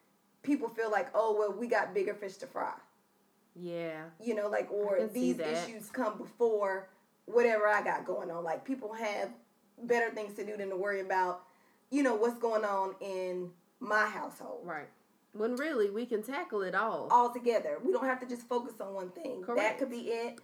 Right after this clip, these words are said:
Speaker 1: Um, another thing I feel as though it's, it's an attempt to maybe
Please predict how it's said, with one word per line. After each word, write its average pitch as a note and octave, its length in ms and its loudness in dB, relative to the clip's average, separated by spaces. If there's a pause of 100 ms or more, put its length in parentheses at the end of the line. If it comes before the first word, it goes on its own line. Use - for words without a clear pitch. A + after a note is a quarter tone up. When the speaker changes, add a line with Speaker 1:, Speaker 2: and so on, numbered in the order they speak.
(320)
Speaker 1:
Um, F3+ 480 -4 (540)
another A#3 360 2
thing B3 200 0
I A3 200 2
feel A3 260 0
as G#3+ 140 -4
though G3+ 220 0
it's, - 360 -10 (1400)
it's B3+ 180 0
an A3 120 2
attempt B3 420 -2
to C4+ 100 -2
maybe G#3+ 600 -6